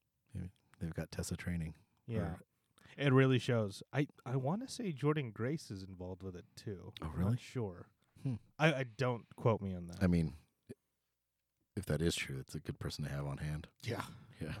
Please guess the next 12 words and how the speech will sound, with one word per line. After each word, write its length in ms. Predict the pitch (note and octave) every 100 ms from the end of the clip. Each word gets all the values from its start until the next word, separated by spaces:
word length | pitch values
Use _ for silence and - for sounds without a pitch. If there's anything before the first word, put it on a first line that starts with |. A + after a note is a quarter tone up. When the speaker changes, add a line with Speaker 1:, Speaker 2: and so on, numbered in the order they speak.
| G2 - - - _ _ _ - - - - -
Speaker 2:
Uh, 40 | G#2+
um, 360 | A2+ A2 G#2+ F#2+
but 160 | G#2+ G2+ _
Holodead 540 | - C#3+ C#3 C3+ C3 A#2
and 240 | A#2 A2
Siren, 260 | - A#2+ A#2+
again, 300 | C#3+ D3+ C#3+ C3
serviceable 520 | - F3 E3+ D#3 D3
match, 640 | D3 D3+ D3+ - - - -
uh, 340 | A#2 A2 G#2+
solid. 580 | G#2 C3+ C3 C3 B2+ A#2+ -
Um, 680 | A2+ G#2+ G#2+ G#2+ G#2 G2+